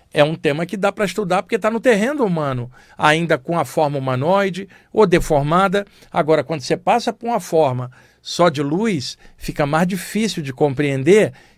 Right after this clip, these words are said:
e de relatar, mas é outra possibilidade. Então, tô dividindo em três pra ficar mais fácil, subdividindo formas dantescas, né, pesadas, formas humanas normais e formas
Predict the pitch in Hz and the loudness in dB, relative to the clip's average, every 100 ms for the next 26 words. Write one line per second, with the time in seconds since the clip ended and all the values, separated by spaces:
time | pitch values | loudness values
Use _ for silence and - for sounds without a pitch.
0 | - 180 196 185 196 214 - 170 151 - | -6 -2 2 4 4 2 2 2 2 -6
1 | _ 139 135 151 143 143 135 185 214 190 | _ -4 0 2 2 2 -2 -2 -2 -2
2 | 214 220 240 190 160 151 170 202 214 233 | -4 -4 2 2 2 0 -4 -4 -4 -4
3 | 214 202 170 160 135 131 208 233 135 - | -4 -4 -2 -2 -4 0 2 2 0 -6
4 | _ _ _ - 160 - 180 220 - 170 | _ _ _ -4 -4 -2 -2 -2 0 2
5 | 147 - 160 170 175 208 156 170 139 117 | 2 -2 -8 -6 -4 -4 -4 -6 -6 -10
6 | - _ _ _ - - 165 147 147 135 | -14 _ _ _ -4 4 4 4 -4 -2
7 | 135 127 160 233 - - 226 - _ _ | -4 -2 -2 -2 -4 -10 -10 -14 _ _
8 | _ _ - 139 165 160 131 123 147 175 | _ _ -4 -2 -2 0 -2 0 0 0
9 | 185 175 - 170 170 165 160 156 151 147 | -2 -2 2 2 2 0 -2 -2 -2 -2
10 | 135 131 156 135 147 165 175 175 - 170 | -4 -2 -2 -2 -4 -6 -8 -8 0 0
11 | 156 165 165 - | 0 -4 -8 -10